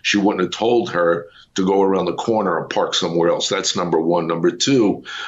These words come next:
when the officer walked up to the side of the car and approached her initially, she never asked her if she was impaired. She never asked her, had she been drinking.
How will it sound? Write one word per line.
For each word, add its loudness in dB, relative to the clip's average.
when 2
the 4
officer 2
walked 2
up -2
to 0
the 0
side 0
of 0
the -6
car -2
and 0
approached -2
her 2
initially, 0
she 0
never 2
asked -2
her 0
if -6
she -2
was -2
impaired. -4
She -2
never 0
asked -2
her, -2
had -2
she 0
been 0
drinking. -4